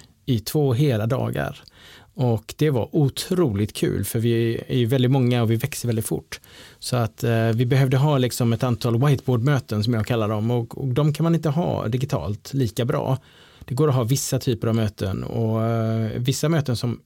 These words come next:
är whiteboardmöten skulle också gå att köra digitalt. Men det finns vissa möten där man helt enkelt behöver vara i samma rum. Och det var väldigt kul att äntligen få träffa många av mina kollegor i tre D då.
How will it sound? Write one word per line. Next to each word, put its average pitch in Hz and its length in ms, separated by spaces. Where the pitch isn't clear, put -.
är 123 280
whiteboardmöten 165 720
skulle 143 380
också 120 240
gå 110 140
att 107 60
köra 104 220
digitalt. - 560
Men 135 80
det 139 80
finns 147 200
vissa 156 320
möten 117 380
där 110 60
man 107 120
helt 101 300
enkelt 104 220
behöver 104 200
vara 107 120
i 101 40
samma 98 260
rum. - 220
Och 104 340
det 120 140
var 110 120
väldigt 101 400
kul 139 380
att - 260
äntligen 120 420
få 104 120
träffa - 440
många 170 220
av 110 60
mina 113 180
kollegor 101 560
i 110 180
tre - 320
D 185 140
då. 117 180